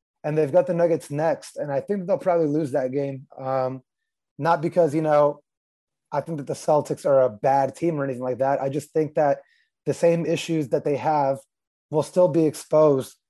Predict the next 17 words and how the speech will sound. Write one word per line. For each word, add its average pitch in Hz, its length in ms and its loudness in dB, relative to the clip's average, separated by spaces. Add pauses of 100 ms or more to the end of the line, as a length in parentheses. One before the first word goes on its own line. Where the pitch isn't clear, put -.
(340)
by 147 160 4
better 151 320 4
teams. 139 580 -6 (500)
And 139 440 0 (640)
I 147 120 2
still 185 260 2
think 185 240 0
that 147 120 0
this 156 140 0
team 165 240 -4
probably 165 340 2
does 143 240 0
need 156 160 -2
to 151 100 -8
make 147 180 -2
a 139 40 -6
move 139 400 0